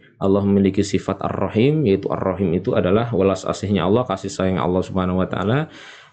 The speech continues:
terkhusus, yaitu kepada orang-orang yang beriman kepadanya. Pemirsa rahimakumullah, Maliki Yaumiddin, yaitu yang merajai hari kiamat, di mana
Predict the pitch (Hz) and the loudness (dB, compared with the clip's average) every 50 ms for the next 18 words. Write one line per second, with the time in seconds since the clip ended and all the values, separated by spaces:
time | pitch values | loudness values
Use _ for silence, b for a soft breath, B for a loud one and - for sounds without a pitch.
0 | B _ - - - - - - 110 - - 104 - - - - - - - 85 | B _ -4 -4 -4 0 0 -2 0 0 -2 -4 -4 -6 -12 -14 -12 -2 0 2
1 | 73 78 80 - 90 - 87 80 90 85 87 67 80 92 92 80 71 92 98 113 | 2 2 0 -2 -2 -2 0 0 0 0 0 0 0 -2 -2 -2 -2 -2 -2 -2
2 | 135 151 165 170 - b b b b b b b - - 95 92 87 85 82 - | -4 -4 -6 -10 -12 b b b b b b b -4 -2 0 0 0 0 0 0
3 | 92 - 110 113 107 101 92 90 87 85 87 82 82 82 87 85 80 80 78 78 | 2 2 4 4 4 4 2 0 -2 -2 -2 -2 -2 0 0 -2 -2 -2 -4 -4
4 | - - - - - - - _ b b b b b b b b b _ _ _ | -6 -8 -8 -12 -14 -18 -20 _ b b b b b b b b b _ _ _
5 | _ _ _ _ _ 104 107 110 113 117 101 123 123 123 113 113 113 123 120 113 | _ _ _ _ _ 4 4 4 4 2 2 0 0 0 0 0 0 0 0 2
6 | 120 117 117 113 117 131 135 135 123 B B B B B B B B - - - | 2 2 2 2 2 2 0 -2 -4 B B B B B B B B -20 -18 -18
7 | - - - - - - 120 113 113 110 110 107 117 113 110 107 110 107 101 101 | -20 -20 -18 -10 0 2 2 4 4 2 2 4 4 4 4 4 2 0 2 2
8 | 123 127 127 127 117 104 95 85 82 85 82 76 78 95 95 98 107 107 107 107 | 2 2 4 2 2 0 -2 -4 -2 0 2 2 2 2 2 4 4 6 6 6
9 | 107 101 95 95 101 98 101 101 98 98 101 98 98 - 101 101 101 98 87 - | 6 6 4 2 2 2 2 2 2 0 0 0 0 2 2 2 2 2 -2 -2
10 | 98 95 101 - - 92 98 92 101 101 98 98 98 98 98 98 107 127 143 151 | -2 -4 -4 -2 0 0 0 2 0 -2 -4 0 2 2 4 4 4 2 2 2
11 | 165 | 0